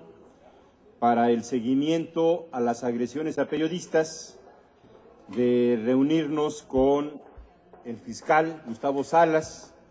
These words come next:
fiscal especial para este tema, y que lamentamos el día de hoy profundamente el asesinato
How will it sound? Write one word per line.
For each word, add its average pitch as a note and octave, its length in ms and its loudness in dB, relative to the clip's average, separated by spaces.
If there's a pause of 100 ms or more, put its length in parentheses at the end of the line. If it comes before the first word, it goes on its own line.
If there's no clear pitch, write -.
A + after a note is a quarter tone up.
(680)
fiscal D3 320 0
especial C3+ 520 2
para B2+ 200 4
este C3+ 200 0
tema, D3 380 2 (1040)
y A2 340 -8
que A#2+ 280 0
lamentamos C3+ 920 0
el A#2+ 140 -8
día D#3+ 160 4
de D#3+ 80 2
hoy E3 320 6 (1300)
profundamente D#3 1120 2 (100)
el A#2+ 120 -4
asesinato D3 840 -2